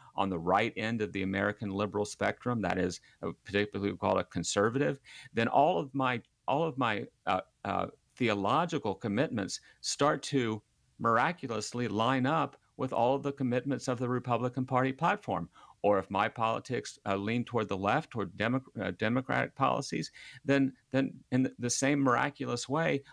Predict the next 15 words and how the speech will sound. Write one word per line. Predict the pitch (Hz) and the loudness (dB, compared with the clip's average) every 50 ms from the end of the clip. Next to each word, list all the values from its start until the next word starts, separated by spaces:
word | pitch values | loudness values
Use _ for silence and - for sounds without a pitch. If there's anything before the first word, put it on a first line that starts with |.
| - _ - | -20 _ 2
all | - 135 156 180 196 | 2 4 4 4 2
of | 185 | 0
the | 160 139 | -4 -6
church's | - - 170 175 190 - - 143 131 | -6 -4 -4 -4 -4 -4 -6 -8 -6
teaching, | - - 180 202 - - 151 135 - 127 | -6 -6 -8 -8 -6 -4 -4 -4 -2 0
look | 139 190 202 202 | 0 0 0 0
at | 190 - | -2 0
that, | 180 175 175 143 - - | 0 2 2 0 0 -2
it | - 139 - | -6 -6 -4
coincides | - 156 147 151 156 143 - - 135 131 131 139 135 - | -2 -2 0 0 0 -2 0 2 2 2 2 0 -2 -2
with | 107 123 127 123 - _ | -2 -4 -4 -4 -4 _
the | - 131 | -6 -4
Democratic | 117 127 123 123 123 - 120 113 113 110 - | -2 -2 -2 -2 -2 0 0 0 0 -2 -4
Party | _ 120 113 107 107 113 | _ -2 -2 0 0 -2
platform. | - - 139 127 - - - - 98 87 87 90 | -2 -2 -2 -2 -2 -2 -4 -4 -4 -4 -4 -6